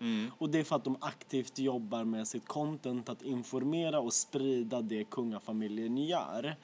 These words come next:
Speaker 2: Annars har vi ingen relation till det, och då vill vi inte ha kvar dem om vi inte förstår vad de pysslar med.
Speaker 1: Nej.
Speaker 2: Och lite på samma sätt bör ju, liksom, alla partier jobba. Men det, mer om det längre fram.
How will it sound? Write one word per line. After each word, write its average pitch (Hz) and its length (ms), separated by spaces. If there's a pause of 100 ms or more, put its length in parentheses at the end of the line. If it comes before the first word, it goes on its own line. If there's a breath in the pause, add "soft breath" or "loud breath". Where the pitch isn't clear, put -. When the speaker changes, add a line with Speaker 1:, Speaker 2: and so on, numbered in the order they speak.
(260 loud breath)
Speaker 2:
Annars 123 400
har 139 100
vi 123 140
ingen 113 240
relation 110 460
till 113 160
det, 107 80
och 104 100
då 110 80
vill 113 180
vi 113 80
inte 110 160
ha 107 60
kvar 160 320
dem 113 160
om 110 100
vi 110 60
inte 98 160
förstår 110 260
vad 104 120
de 214 80
pysslar 127 400
med. 90 220 (100)
Speaker 1:
Nej. 123 320 (120)
Speaker 2:
Och 143 280
lite 143 260
på 156 120
samma 120 300
sätt - 260
bör 113 260
ju, 110 140
liksom, 107 260
alla 120 240
partier 113 440
jobba. 101 420 (600 loud breath)
Men 135 260
det, 156 440 (140)
mer 175 500
om 147 240
det 120 260
längre 110 380
fram. - 380